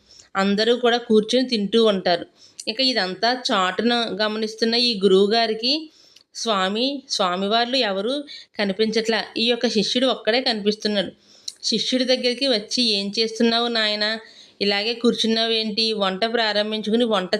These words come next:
చేసుకుని తినకుండా అలా కూర్చుని ఏం చేస్తున్నావు?" అంటే, "ఏం మాట్లాడుతున్నారు గురువుగారు? అదిగో అక్కడ అందరూ వంట చేస్తున్నారు కదా,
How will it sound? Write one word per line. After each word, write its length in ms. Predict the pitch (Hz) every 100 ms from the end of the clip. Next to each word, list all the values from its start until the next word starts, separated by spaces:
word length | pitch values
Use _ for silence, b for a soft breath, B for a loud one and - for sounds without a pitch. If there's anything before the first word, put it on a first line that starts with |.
| 226
చేసుకుని 340 | 220 220 226
తినకుండా 640 | 214 196 190 202 202 202 202 B B B B 202
అలా 180 | 208
కూర్చుని 640 | 214 214 214 208 233 254 226
ఏం 280 | 202 220 214
చేస్తున్నావు?" 560 | 233 226 233 226 220 214 196
అంటే, 300 | 196 240 269
"ఏం 320 | 214 196 214
మాట్లాడుతున్నారు 640 | 214 208 220 220 233 240
గురువుగారు? 640 | 233 226 214 208 196 208 233 B B B B -
అదిగో 300 | 196 208 247
అక్కడ 380 | 233 196 226 220
అందరూ 400 | 190 190 233 262
వంట 320 | 220 202 233
చేస్తున్నారు 480 | 226 240 240 240 233
కదా, 300 | 233 240